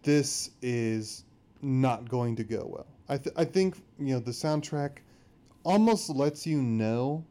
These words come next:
how the movie's gonna turn out. Maybe not who, maybe not when, maybe not how, but it's so, I guess the word I'm looking for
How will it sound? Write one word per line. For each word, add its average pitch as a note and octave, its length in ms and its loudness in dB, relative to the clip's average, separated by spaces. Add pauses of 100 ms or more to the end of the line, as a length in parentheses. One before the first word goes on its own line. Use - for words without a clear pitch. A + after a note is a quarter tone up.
(200)
how C3+ 180 0
the C3+ 120 2
movie's B2+ 320 0
gonna B2+ 180 -2
turn B2 300 -6
out. B2 240 -4 (400)
Maybe D3+ 320 4
not D#3 240 2
who, C#3 520 -2 (840)
maybe C3+ 260 2
not C#3+ 180 2
when, C3 760 0
maybe C3 220 0
not C3+ 180 0
how, C3+ 720 -2 (1500)
but D3 160 2
it's C#3+ 260 0
so, F#3+ 600 2 (2000)
I D3+ 60 -2
guess G#3 260 2
the G#3 80 4
word E3 260 4
I'm D3 180 4
looking C#3 360 0
for C3 560 0